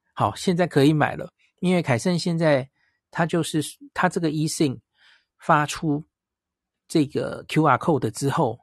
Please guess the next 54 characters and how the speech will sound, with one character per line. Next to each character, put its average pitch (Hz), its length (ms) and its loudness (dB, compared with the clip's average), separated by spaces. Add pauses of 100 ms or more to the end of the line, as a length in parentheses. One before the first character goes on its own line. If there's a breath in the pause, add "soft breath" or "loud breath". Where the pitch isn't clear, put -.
(120)
它 - 160 -4
有 180 180 2
六 175 220 4
个 147 100 0
月 143 180 2
的 117 60 -4
效 117 240 -2
期 - 240 -10
吼， 139 240 -10
一 180 100 -4
百 147 120 2
八 143 180 0
十 139 140 -6
天 139 260 0
内 131 240 -2 (160 loud breath)
启 - 220 -6
动 131 200 2
就 127 140 0
好 - 200 -4
了， - 140 -20 (300 loud breath)
所 - 140 0
以 160 40 2
它 196 120 2
不 208 240 -2
需 202 200 -2
要 190 160 4
先 180 480 2 (160)
确 - 240 4
定 147 300 0
你 107 80 -4
的 98 120 -2
使 - 280 -4
用 127 260 2
日 120 140 -4
期。 - 380 -8 (800)
那 139 420 0 (160)
因 185 160 0
此 135 140 0
就 147 120 2
可 143 200 0
以 131 40 2
让 135 220 2
大 131 100 2
家， 131 200 2
只 131 160 -2
要 156 140 4
你 127 100 -2
是 147 100 0
半 147 240 2
年 120 180 0
内 135 160 0
出 131 200 -2
发 117 260 2
吼， 117 180 -4